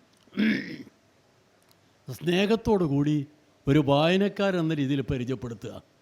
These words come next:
ഞാനൊരു എഴുത്തുകാരനല്ല. എഴുത്തുകാരനല്ല, എഴുതും. എൻ്റെ ഒരു സുഹൃത്തുണ്ടായിരുന്നു, എൻ സി മമ്മൂട്ടി മാഷ്. അയാൾ വലിയ എഴുത്തുകാരനാ. എന്താ എഴുത്ത്? കാർഡ് എഴുത്ത്. ആർക്ക്?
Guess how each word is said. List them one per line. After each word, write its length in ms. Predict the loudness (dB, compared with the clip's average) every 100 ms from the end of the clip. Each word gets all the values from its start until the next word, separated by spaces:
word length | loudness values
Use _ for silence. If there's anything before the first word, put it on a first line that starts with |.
| _ _ _ -8
ഞാനൊരു 340 | -4 -2 -2 -2
എഴുത്തുകാരനല്ല. 760 | -4 -4 -4 -2 -4 -8 -8 -10 -12 _ _ _ _ _ _ _ -2
എഴുത്തുകാരനല്ല, 760 | -2 -2 0 0 2 0 -4 -6 -14 -18 _ _ _ _ 2
എഴുതും. 300 | 2 2 -2 -6 -20 _ _ _ _ _ _ -2
എൻ്റെ 120 | 2 2
ഒരു 80 | 0
സുഹൃത്തുണ്ടായിരുന്നു, 680 | 0 -2 -2 -2 -2 0 0 -2
എൻ 60 | -2
സി 80 | -4 -4
മമ്മൂട്ടി 360 | -2 -4 -4 -6
മാഷ്. 280 | -8 -10 -18 -20 _ _ _ _ -4
അയാൾ 100 | -2 0
വലിയ 320 | 0 0 0
എഴുത്തുകാരനാ. 640 | 0 -2 -2 -2 -2 -6 -12 -20 _ _ _ _ -6 -2
എന്താ 180 | 2 4 4
എഴുത്ത്? 300 | 2 2 2 0 -6 _ _ _ _ -4
കാർഡ് 320 | -2 0 -2
എഴുത്ത്. 320 | -4 -6 -14 -18 -20 _ _ _ _ _ 2 2
ആർക്ക്? 300 | 4 0